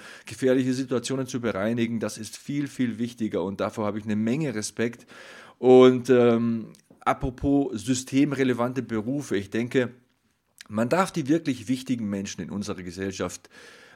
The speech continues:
äh, nicht vergessen. Ein Kommentator oder Moderator wie ich ist nicht so wichtig.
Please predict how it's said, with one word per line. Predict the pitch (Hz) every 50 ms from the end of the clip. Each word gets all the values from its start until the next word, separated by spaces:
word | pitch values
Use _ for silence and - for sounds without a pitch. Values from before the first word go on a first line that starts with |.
| _
äh, | - - -
nicht | 82 107 135 127 -
vergessen. | - 107 92 90 98 98 - - - 78 - - - - - - - _ _ _ _ _ _ _ _ _ -
Ein | 143 135 -
Kommentator | - 156 156 143 131 - 123 120 135 156 165 - 110
oder | 107 110
Moderator | 110 113 110 107 101 107 127 135 - 127 101
wie | 101 104
ich | - 110 131 127 - - - - - -
ist | 127 123 - - -
nicht | 123 135 123 - -
so | - - 120 127 117 131
wichtig. | 147 156 - - - - - - - _